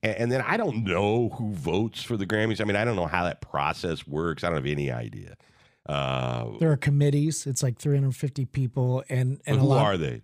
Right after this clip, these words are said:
Speaker 2: uh, it's made up of, of industry people.
Speaker 1: But
Speaker 2: And
Speaker 1: do we know
Speaker 2: people
Speaker 1: their
Speaker 2: appointed to
Speaker 1: names?
Speaker 2: I th-, I believe so. I think, I think so. They are audited, and all that is taken serious. But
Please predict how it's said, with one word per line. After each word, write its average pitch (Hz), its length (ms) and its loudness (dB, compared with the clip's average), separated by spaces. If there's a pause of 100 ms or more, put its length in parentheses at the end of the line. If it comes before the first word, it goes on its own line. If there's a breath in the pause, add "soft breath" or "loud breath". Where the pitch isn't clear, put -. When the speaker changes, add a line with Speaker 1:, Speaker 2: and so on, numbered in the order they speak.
(100)
Speaker 2:
uh, 131 300 2 (120)
it's 143 240 -2
made 151 220 4
up 135 120 -2
of, 117 300 -2
of 127 240 -4
industry 135 560 0
people. 123 560 -2
Speaker 1:
But 127 80 0
Speaker 2:
And 113 80 2
Speaker 1:
do 123 80 2
we 120 100 4
know 110 200 4
Speaker 2:
people 120 60 4
Speaker 1:
their 117 100 2
Speaker 2:
appointed 110 340 2
to 131 60 -4
Speaker 1:
names? 127 160 -6 (120)
Speaker 2:
I 139 120 -6
th-, - 240 -10
I 175 160 2
believe 139 400 2
so. 143 260 -2 (260)
I 147 60 -2
think, 139 300 -2 (340)
I 147 60 -2
think 131 180 -2
so. 131 300 -4
They 147 160 2
are 156 200 4
audited, 151 560 4
and 143 140 2
all 143 220 4
that 143 180 4
is 135 140 0
taken 143 320 2
serious. 131 420 2
But 135 240 -2